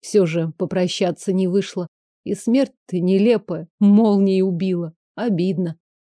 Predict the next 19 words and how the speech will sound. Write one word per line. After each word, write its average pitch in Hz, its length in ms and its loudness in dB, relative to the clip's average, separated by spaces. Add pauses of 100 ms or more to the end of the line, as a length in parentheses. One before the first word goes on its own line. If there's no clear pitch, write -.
Еще 247 300 2
обиднее, 214 480 4
что - 180 0
яблонь 190 580 2
так 196 280 -2
и 202 60 0
не 196 140 2
увидел, 185 540 -2 (300)
а 180 100 -4
те 220 320 -2
лепестки, 190 640 -4
которые 202 480 0
сыпались 196 580 -2
с - 40 -6
неба, 214 300 0
уже 196 420 0
и 220 120 0
не 214 120 2
лепестки, 214 760 -4